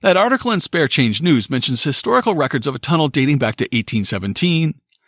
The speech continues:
and it points to three possible locations for the secret tunnels, on Lynn Street, Commercial Street, and Salem Street. In the eighteen seventeen book,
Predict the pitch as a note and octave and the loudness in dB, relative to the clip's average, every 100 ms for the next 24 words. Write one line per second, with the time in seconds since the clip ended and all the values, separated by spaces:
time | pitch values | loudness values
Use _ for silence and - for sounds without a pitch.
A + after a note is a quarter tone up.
0 | _ - _ G3+ A3 - G3+ F#3+ - E3 | _ -20 _ -2 -2 -2 -2 -2 -2 -4
1 | - F3 G3 - - - B2+ B2+ A2+ A#2+ | -2 -2 0 0 0 0 2 2 2 0
2 | A2+ G2+ F#2+ A#2 C3 G#2+ - - A2 F#2 | 0 -2 -2 -2 -2 -2 -6 -6 -6 -6
3 | - - - - - _ _ _ G#2 F#2+ | -10 -10 -8 -8 -16 _ _ _ -4 0
4 | G#2+ D#3 F3 - F3 F3+ - _ - - | 2 4 2 2 0 -2 -8 _ -4 2
5 | A#2+ G2 F#2+ - F2+ E2+ - _ G#2 F#2 | 2 0 -2 -4 -6 -10 -14 _ -6 -2
6 | B2+ A2+ E2 - - - - _ _ _ | 0 0 -2 -6 -6 -12 -20 _ _ _
7 | _ _ _ _ _ _ _ _ _ _ | _ _ _ _ _ _ _ _ _ _
8 | _ - - - G3+ - A3+ - A#3+ A3 | _ -20 -12 2 2 2 -2 -2 0 2
9 | F3+ D#3+ D3 - C#3 A2 A#2 G#2+ | 2 2 0 0 0 0 -2 -4